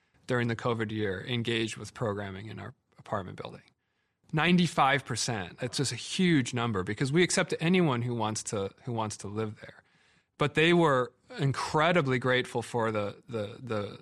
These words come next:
hospitality we offered, the support we offered, um, the covid safety that we engaged in, and all of that.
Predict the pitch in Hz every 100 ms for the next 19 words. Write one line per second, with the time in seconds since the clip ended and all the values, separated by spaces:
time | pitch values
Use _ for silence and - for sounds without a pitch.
0 | - - 185 - 107 - 139 139 135 127
1 | 123 120 - 120 107 - - 135 127 127
2 | 117 113 - 117 107 - _ _ _ _
3 | - 104 101 104 - 131 120 117 - 123
4 | 117 120 117 110 117 110 107 110 107 110
5 | 101 98 104 113 107 101 107 -